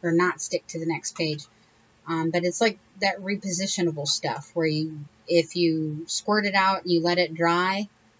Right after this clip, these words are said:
it stays tacky. It doesn't, it doesn't dry just hard. I made that mistake. Hold on. <coughs> Oh, pardon me. I made that mistake. I didn't know,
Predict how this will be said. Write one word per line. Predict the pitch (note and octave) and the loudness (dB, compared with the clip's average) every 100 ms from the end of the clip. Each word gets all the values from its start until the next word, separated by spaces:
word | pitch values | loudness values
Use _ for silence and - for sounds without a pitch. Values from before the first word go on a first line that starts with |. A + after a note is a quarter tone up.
| - | -4
it | F3 | -2
stays | - - G3+ F3+ F3 | -2 0 2 2 2
tacky. | - - F#3+ F3 - - - D3 _ _ | -4 -2 2 2 2 -6 -8 -14 _ _
It | F3+ D#3+ D#3+ | -2 -2 2
doesn't, | F3+ E3+ F3+ F3 E3+ - - _ _ _ _ _ _ _ | 2 4 2 0 0 -6 -8 _ _ _ _ _ _ _
it | G3 F#3+ | -4 -2
doesn't | F#3+ G3 F#3+ F#3 | 4 4 2 -2
dry | F3+ F3+ F3 D#3+ | 2 2 4 2
just | D#3+ D3+ - _ _ _ _ - - | 0 -2 -4 _ _ _ _ -16 -2
hard. | F3 D3 A#2+ A2 _ _ _ _ _ | 0 2 0 -4 _ _ _ _ _
I | E3+ E3+ | -2 0
made | F3 F3 | 4 4
that | F3 E3+ | 2 0
mistake. | F3 - F3 E3 - | -4 2 2 2 -2
Hold | G3 F3+ | -4 -2
on. | E3 D3+ _ _ _ _ _ _ _ _ _ _ _ _ _ _ _ - - - | -2 -4 _ _ _ _ _ _ _ _ _ _ _ _ _ _ _ -6 0 8
<coughs> | - - D4+ A3+ _ - | 10 10 8 6 _ -4
Oh, | A3+ - | -4 2
pardon | D4+ B3+ | 4 6
me. | F#3 D#3 - _ _ _ _ _ _ - G#3 | 4 0 -6 _ _ _ _ _ _ -10 0
I | |
made | G#3 G#3 | 2 2
that | F#3 E3+ | 2 0
mistake. | E3 - E3+ D#3+ - | -2 2 2 2 -4
I | |
didn't | F3 F#3 D#3 | -4 -2 2
know, | F#3 G3 C#3+ D3+ | 4 4 2 -4